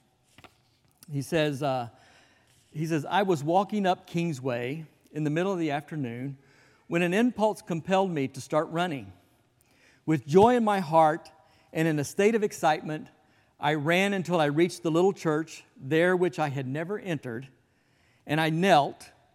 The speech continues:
caught my breath, and for ten minutes was lost to the world. And he says, in his typical understated British way, he says,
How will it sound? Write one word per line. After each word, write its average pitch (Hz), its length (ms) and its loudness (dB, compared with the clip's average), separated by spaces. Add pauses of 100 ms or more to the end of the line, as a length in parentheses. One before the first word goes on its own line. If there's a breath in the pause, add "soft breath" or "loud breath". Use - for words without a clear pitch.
(160)
caught 180 240 0
my 196 140 -4
breath, 147 460 -2 (560 soft breath)
and 156 120 -2
for 147 120 -2
ten 208 280 -2
minutes 170 320 -4
was 120 200 -6
lost 143 360 -4
to 156 100 -12
the 143 80 -10
world. 123 500 -14 (1300 soft breath)
And 139 100 -2
he 147 60 0
says, 147 420 -2
in 156 160 -4
his 143 160 -4
typical 190 560 -4
understated 175 840 -2 (300 soft breath)
British 170 440 0
way, 135 560 -4
he 143 100 -2
says, 147 400 0